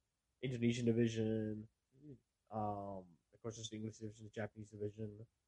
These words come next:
Speaker 1: all I J P. Right now, we get the English division for us. Um, and you have the ability, you have a good computer setup. They'll, they'll help you with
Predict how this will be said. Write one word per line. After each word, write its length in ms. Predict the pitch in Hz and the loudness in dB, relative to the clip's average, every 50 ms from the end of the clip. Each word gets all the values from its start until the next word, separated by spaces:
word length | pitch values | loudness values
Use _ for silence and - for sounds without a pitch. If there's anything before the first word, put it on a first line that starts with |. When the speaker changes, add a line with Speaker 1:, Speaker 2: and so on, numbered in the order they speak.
| _ _ _ _ _ | _ _ _ _ _
Speaker 1:
all 180 | - 202 202 101 | 0 2 2 4
I 100 | 202 202 | 2 2
J 180 | 202 - 214 202 - - | 0 -2 -4 -6 -4 0
P. 340 | 120 113 113 113 110 110 - _ _ _ _ _ _ _ - | 2 2 4 4 2 0 -2 _ _ _ _ _ _ _ 0
Right 60 | 110 | 2
now, 120 | 110 104 104 | 2 2 2
we 60 | 110 | 2
get 120 | 113 107 - | 0 -4 -2
the 60 | - | 2
English 200 | 147 147 135 120 | 4 4 4 4
division 280 | 113 110 107 113 110 98 _ _ _ _ | 4 -2 -6 -6 -10 -12 _ _ _ _
for 100 | 104 107 | 4 8
us. 420 | 131 147 123 117 113 - - - - _ _ _ _ _ _ _ | 10 10 10 8 6 2 -2 -6 -10 _ _ _ _ _ _ _
Um, 460 | - 107 107 107 101 101 98 98 95 87 85 _ _ _ _ _ _ _ _ _ _ _ _ _ _ _ - | 0 2 4 4 4 2 0 -4 -6 -8 -12 _ _ _ _ _ _ _ _ _ _ _ _ _ _ _ -2
and 300 | 135 131 123 123 123 123 | 2 4 6 6 6 6
you 40 | 123 | 4
have 100 | 127 127 | 4 4
the 60 | 127 127 | 4 4
ability, 340 | 120 127 123 123 123 123 | 6 8 8 10 10 10
you 80 | 120 120 | 10 10
have 100 | 120 117 | 8 6
a 40 | 110 113 110 | 4 0 2
good 180 | 113 117 117 117 | 4 4 6 4
computer 360 | - 120 117 - 123 113 113 113 | 4 0 -2 0 2 2 2 2
setup. 600 | - - 123 117 113 113 113 113 113 113 110 - _ _ _ _ _ _ _ _ _ _ _ - | 2 4 6 6 8 10 10 10 10 8 8 6 _ _ _ _ _ _ _ _ _ _ _ 0
They'll, 140 | 113 113 113 | 4 4 6
they'll 140 | 120 113 110 | 6 6 6
help 220 | - 123 120 117 - | 6 6 6 6 6
you 240 | 120 120 120 120 | 6 8 8 8
with 180 | 117 117 117 - | 8 6 4 2